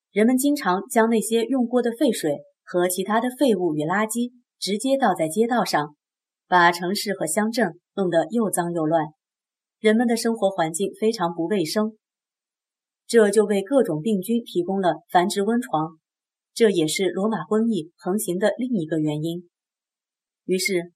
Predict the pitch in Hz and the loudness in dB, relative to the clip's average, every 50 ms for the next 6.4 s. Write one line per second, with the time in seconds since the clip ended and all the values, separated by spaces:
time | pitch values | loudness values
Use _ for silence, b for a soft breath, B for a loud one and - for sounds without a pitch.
0 | _ _ _ _ - 185 196 214 247 269 214 180 165 170 175 170 - - 202 180 | _ _ _ _ -2 2 2 4 4 4 2 2 0 0 -2 -2 0 0 0 0
1 | 180 190 165 160 160 156 156 - 170 160 175 190 196 180 165 170 156 160 - - | 2 2 2 2 2 0 -2 -2 -4 -2 0 0 0 0 2 0 -2 -2 -4 -8
2 | - - 254 214 190 - 160 151 202 208 208 - - 185 - - 175 151 202 - | -4 -2 -2 -2 -2 -4 -4 -2 0 0 0 0 -2 -4 -4 -4 -4 -6 -6 -8
3 | _ _ _ _ _ _ _ - - 180 180 175 220 226 240 240 - 185 175 180 | _ _ _ _ _ _ _ 0 2 2 4 4 2 2 2 0 -2 -4 -4 -4
4 | 180 175 160 151 165 160 160 - - 160 160 180 196 175 160 - _ _ _ _ | -4 -6 -6 -4 -4 -6 -6 -6 -8 -6 -2 -2 -2 -2 -2 -6 _ _ _ _
5 | _ _ _ _ _ _ - - 185 190 220 - 254 233 220 - 220 175 - - | _ _ _ _ _ _ -4 0 0 0 2 4 2 2 2 2 -2 -4 -6 -4
6 | - 160 175 202 202 170 156 - | -4 -2 0 0 -2 -4 -6 -8